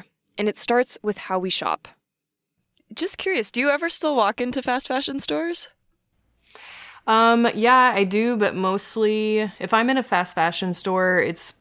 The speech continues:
Speaker 2: because I'm working on
Speaker 1: Researching.
Speaker 2: something. <laughs> Yeah, I really have no desire to shop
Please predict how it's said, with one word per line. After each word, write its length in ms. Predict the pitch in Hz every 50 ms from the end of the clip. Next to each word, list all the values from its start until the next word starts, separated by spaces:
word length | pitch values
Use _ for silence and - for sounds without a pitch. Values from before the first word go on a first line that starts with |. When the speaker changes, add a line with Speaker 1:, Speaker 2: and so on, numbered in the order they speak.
| _ _
Speaker 2:
because 420 | - 175 170 - 180 175 165 160
I'm 600 | 170 160 156 156 156 156 156 156 156 - - - - _ _ -
working 560 | 190 156 156 147 156 - - 160 - 143 139
on 120 | - - -
Speaker 1:
Researching. 760 | 196 190 190 - 190 180 185 - 185 196 208 233 226 190 214
Speaker 2:
something. 580 | 247 - - - - 254 - - - 269 233 - -
<laughs> 40 | - - - - - - - - - _
Yeah, 240 | 254 262 254 254 247 -
I 100 | 240 247
really 380 | 247 254 269 277 294 294 294
have 200 | 277 254 262 233
no 280 | 208 196 190 190 190 190
desire 680 | 180 190 175 165 180 165 165 170 170 175 180 185 185
to 800 | 190 185 - - - 185 170 170 165 165 165 160 156 160 165 170 160 - _ _ _ _
shop 560 | - - - 180 156 156 156 160 - - -